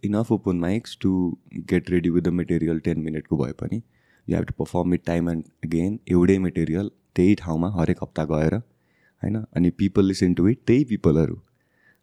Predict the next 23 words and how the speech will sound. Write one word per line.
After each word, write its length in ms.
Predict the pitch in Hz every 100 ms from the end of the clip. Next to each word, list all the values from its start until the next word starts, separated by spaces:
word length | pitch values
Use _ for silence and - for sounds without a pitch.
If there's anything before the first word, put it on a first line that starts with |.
| -
होइन? 180 | 92 104
अनि 280 | 104 95 98
it 140 | 95
gets 360 | 90 92 - -
dull 300 | 92 92 90
inside 360 | 85 87 85 85
your 100 | 85
head 320 | 90 82 78
कि 120 | -
म 120 | 87
एक 180 | 85 85
हप्तादेखि, 420 | 80 82 80 82
दुई 160 | 80 87
हप्तादेखि, 440 | 87 - 80 82
तिन 220 | 85 85 80
हप्तादेखि 400 | 76 76 80 87
त्यही 300 | - 90 90
दस 220 | 82 -
मिनट 160 | 82 76
गरेर 220 | 82 82
आएको 140 | 78
छु, 100 | - 76 _ _ _ _ _ _
होइन? 160 | - -